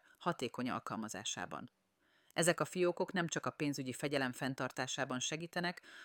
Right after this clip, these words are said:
hanem biztosítják, hogy a vállalkozás mindig profitot termeljen,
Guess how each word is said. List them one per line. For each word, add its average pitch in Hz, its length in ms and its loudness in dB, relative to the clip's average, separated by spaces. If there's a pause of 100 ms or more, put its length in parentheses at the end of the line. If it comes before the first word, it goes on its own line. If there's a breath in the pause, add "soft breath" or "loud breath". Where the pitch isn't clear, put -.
hanem 151 240 4
biztosítják, 180 640 0
hogy 139 140 0
a 123 100 2
vállalkozás 147 680 2
mindig 160 280 0
profitot 123 460 -2
termeljen, 127 600 -2